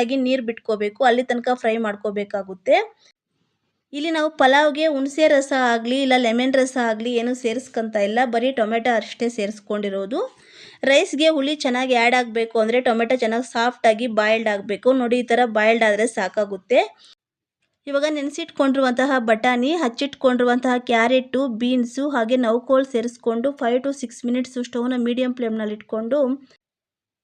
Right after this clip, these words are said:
ವೆಜಿಟೇಬಲ್ಸ್ ಎಲ್ಲ ಆಯಿಲಲ್ಲೇ ಚೆನ್ನಾಗಿ ಬಾಯ್ಲ್ಡ್ ಆಗಬೇಕು, ಅಲ್ಲಿ ತನಕ ಫ್ರೈ ಮಾಡ್ಕೋಬೇಕಾಗುತ್ತೆ. ಇವಾಗ ಇದ್ರ ಜೊತೆಗೆ ಸ್ವಲ್ಪ ಸಾಲ್ಟ್ ಸೇರಿಸ್ಕೊಂಡು ತುಪ್ಪ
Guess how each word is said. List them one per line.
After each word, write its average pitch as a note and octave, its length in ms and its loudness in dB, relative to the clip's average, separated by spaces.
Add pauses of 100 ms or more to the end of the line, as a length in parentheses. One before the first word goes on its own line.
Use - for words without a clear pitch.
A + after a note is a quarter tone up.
ವೆಜಿಟೇಬಲ್ಸ್ D#4 640 0
ಎಲ್ಲ C#4 80 0 (160)
ಆಯಿಲಲ್ಲೇ C4+ 400 0 (100)
ಚೆನ್ನಾಗಿ A#3+ 360 0
ಬಾಯ್ಲ್ಡ್ A#3 360 2
ಆಗಬೇಕು, G#3 360 -6 (100)
ಅಲ್ಲಿ B3 240 2
ತನಕ A#3+ 140 -4 (160)
ಫ್ರೈ A#3 120 0 (140)
ಮಾಡ್ಕೋಬೇಕಾಗುತ್ತೆ. G#3 880 -2 (640)
ಇವಾಗ D4 200 6
ಇದ್ರ C#4 200 -2
ಜೊತೆಗೆ C#4+ 380 -2
ಸ್ವಲ್ಪ C4+ 240 -2 (160)
ಸಾಲ್ಟ್ C#4 420 0
ಸೇರಿಸ್ಕೊಂಡು B3+ 560 0 (100)
ತುಪ್ಪ B3+ 220 -4